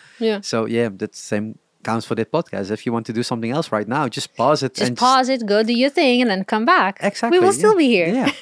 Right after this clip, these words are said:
Speaker 2: <laughs> Or
Speaker 1: Go
Speaker 2: end
Speaker 1: on,
Speaker 2: it.
Speaker 1: go
Speaker 2: <laughs>
Speaker 1: on. We're waiting.
Speaker 2: <laughs> Oh, this
Speaker 1: Yeah.
Speaker 2: takes long.
Speaker 1: Yeah.
Speaker 2: "Are, aren't you back yet?"
Speaker 1: Yeah.
Speaker 2: No. <laughs>
Speaker 1: Come on, hurry up.
Speaker 2: <laughs> No, but that's, that's how it goes. I mean,
Speaker 1: Mm-hmm.
Speaker 2: uh, as you said before, it, it just, the content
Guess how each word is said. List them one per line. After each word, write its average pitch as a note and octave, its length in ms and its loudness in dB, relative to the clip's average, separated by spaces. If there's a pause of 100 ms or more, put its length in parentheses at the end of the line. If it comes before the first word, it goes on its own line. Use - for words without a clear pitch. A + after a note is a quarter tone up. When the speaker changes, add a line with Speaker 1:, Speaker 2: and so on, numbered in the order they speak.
(120)
Speaker 2:
<laughs> C3 420 -6
Or C3+ 100 -8
Speaker 1:
Go F4+ 220 4
Speaker 2:
end F4 280 2
Speaker 1:
on, D4 200 4
Speaker 2:
it. D#3 200 -4
Speaker 1:
go D#3+ 60 -4
Speaker 2:
<laughs> - 0 -
Speaker 1:
on. - 60 -4
We're E4+ 160 4
waiting. B3+ 320 4
Speaker 2:
<laughs> D#3 40 -4 (1200)
Oh, B2 100 -6
this A3 140 2
Speaker 1:
Yeah. F#3 60 0
Speaker 2:
takes A#2+ 260 -2
long. A2 300 -4 (400)
Speaker 1:
Yeah. G3+ 180 2
Speaker 2:
"Are, E3 220 4
aren't G3 160 2
you C3+ 100 2
back C3+ 320 -8
yet?" D#3 220 -8
Speaker 1:
Yeah. G3+ 180 -8 (200)
Speaker 2:
No. F3+ 60 -6 (200)
<laughs> - 200 -18
Speaker 1:
Come C#4 140 0
on, C4 120 2
hurry D4 180 4
up. D#3 180 2 (520)
Speaker 2:
<laughs> - 560 -16
No, E3 180 2
but F3 120 0
that's, F#3 260 2
that's D#3+ 220 0
how B2+ 180 2
it A2+ 80 -2
goes. B2+ 220 0
I B2 60 -2
mean, A3 260 0
Speaker 1:
Mm-hmm. - 80 -8
Speaker 2:
uh, A2 500 -6
as - 120 -6
you A2+ 60 -8
said A2+ 200 -2
before, A2 440 -2
it, G2+ 180 -6
it A2 220 -8
just, - 340 -8
the B2 60 -6
content A#2+ 480 -4